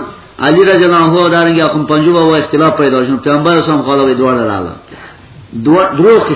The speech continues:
سره دروغ د هغه حق نه لري. نو چې هغه کله لاله، نو دې <clears throat> پیغمبر اسلام ورته ویل وای، علي صاحب ته وای، «زه خدای پاک دې چې کنه دا واره واره وای تاسو له درکې دي، میاګانو چې کنه دې پاچاګانو ته چې دا واره زمکې ملاو شوې دي کنه.»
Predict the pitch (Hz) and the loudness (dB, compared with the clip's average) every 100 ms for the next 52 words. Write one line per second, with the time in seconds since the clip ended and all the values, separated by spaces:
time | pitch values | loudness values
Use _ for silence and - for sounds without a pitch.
0 | - 120 117 139 151 117 120 175 180 139 | -6 -6 -2 -2 0 -2 -4 -4 -4 -4
1 | 160 156 156 127 104 90 - - - 127 | -4 0 0 -2 -4 -8 -12 -20 -12 -6
2 | 127 165 196 196 196 190 208 196 175 - | -2 0 0 0 2 2 2 2 0 -6
3 | - - 143 143 175 175 175 160 - - | -12 -4 0 2 2 4 2 0 -2 -10
4 | - - - 139 147 117 147 156 175 170 | -20 -20 -10 -4 -2 -2 -2 0 0 0
5 | 170 160 143 160 180 180 156 143 139 - | 0 -2 0 2 2 4 2 2 -2 -14
6 | - - - - - - _ _ _ _ | -20 -20 -20 -20 -20 -20 _ _ _ _
7 | _ - - 120 170 - 175 - 156 151 | _ -20 -8 -2 0 0 -2 0 0 2
8 | 147 233 - - - - - 135 165 - | 2 0 -2 -10 -20 -20 -12 -6 -4 -2
9 | 170 170 156 151 160 165 156 156 165 165 | -2 0 0 0 -2 0 0 2 2 2
10 | 160 156 151 143 156 143 135 123 120 117 | 2 2 0 0 -2 -4 -4 -4 -6 -4
11 | 123 123 131 127 160 160 139 139 143 135 | -2 -2 -2 -2 -2 0 -2 -2 -2 -2
12 | 135 127 131 135 127 151 131 127 131 131 | -2 -4 -6 -4 -4 -4 -4 -6 -4 -2
13 | 139 147 131 147 143 139 135 165 170 170 | 0 0 -2 -2 -2 -2 -2 0 0 -2
14 | 190 | -6